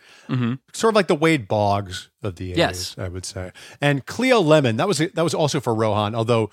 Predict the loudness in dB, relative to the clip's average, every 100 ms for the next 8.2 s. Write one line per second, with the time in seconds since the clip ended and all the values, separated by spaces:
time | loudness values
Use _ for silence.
0 | _ _ -4 0 2 2 2 2 0 -4
1 | -4 -2 -2 -2 -4 -6 -10 -6 -2 -2
2 | -2 -4 -8 -6 -4 -4 -8 -16 _ _
3 | _ -8 -6 -6 -6 -6 -6 -8 -12 -12
4 | -12 -10 -10 -12 -14 -16 -18 -6 -2 0
5 | 2 2 0 0 -2 -2 -4 -2 0 -2
6 | -4 -10 _ -2 0 0 -2 -6 -4 -4
7 | -4 -4 -2 -2 -4 -4 -2 -2 -2 -2
8 | -2 -4